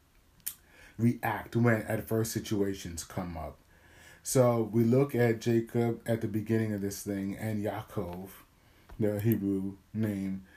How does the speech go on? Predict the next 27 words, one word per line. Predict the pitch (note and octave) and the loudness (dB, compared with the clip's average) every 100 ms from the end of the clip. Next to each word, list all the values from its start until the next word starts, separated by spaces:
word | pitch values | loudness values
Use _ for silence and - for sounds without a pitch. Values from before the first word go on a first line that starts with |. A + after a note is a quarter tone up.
| - - | -20 -8
uh, | G2+ G#2 | -4 -4
that's | G2 - | -4 -4
translated | G#2 F#2 G2 F#2+ F#2 | -4 -4 -4 -4 -8
Jacob, | - E2 - - F#2 - - - - _ - - - _ | -10 -14 -12 -12 -12 -18 -20 -20 -20 _ -20 -20 -20 _
s-, | - - - _ | -10 -10 -10 _
going, | - A#2 B2+ B2 | 0 4 4 4
leaving | B2+ C#3 C#3 C3 | 4 6 6 4
Beersheba, | B2+ A#2+ - A#2 G2 G#2 G#2 | 2 0 0 0 2 0 0
goes | G2 A#2 A#2+ | 0 0 0
towards | - A#2 A#2 A2+ | 0 0 2 0
Haran, | B2+ G#2 G2+ G2 G2+ G2 - | -2 -2 -2 -4 -4 -6 -4
and | A2+ A2 G#2+ G#2 G2+ - _ _ _ _ _ - - - - _ - | -2 0 -2 -4 -6 -14 _ _ _ _ _ -14 -14 -14 -20 _ 4
as | B2+ C3 C3 - | 6 8 4 2
he's | C#3 B2+ B2 A#2+ A2+ | 4 4 4 2 2
resting | A2+ B2 - A2+ G#2+ | 2 2 2 0 0
that | A2 A2 G#2+ | 2 0 0
night, | A2+ G#2 G2+ G2 | -2 0 -2 -2
he | G#2 | -4
sees | G2 A#2 G#2+ G2 | -2 -2 -2 -2
this | G#2 G2+ | -4 -4
dream | - G2+ G#2 G2 F#2+ F2+ - - - A2 | -4 -2 0 -2 -4 -8 -14 -20 -4 0
that | G#2+ G2+ - - - | 2 0 -6 -16 -4
has | A#2 A2+ | 0 0
been | G2 A2 G#2 | 0 -2 0
told | - A2+ G#2+ | 2 2 2
numerous | G#2+ G#2+ G#2+ G#2 - | 0 0 0 -2 -4
times | A2+ G#2+ G#2 G#2 G#2 | -2 -2 -2 -4 -6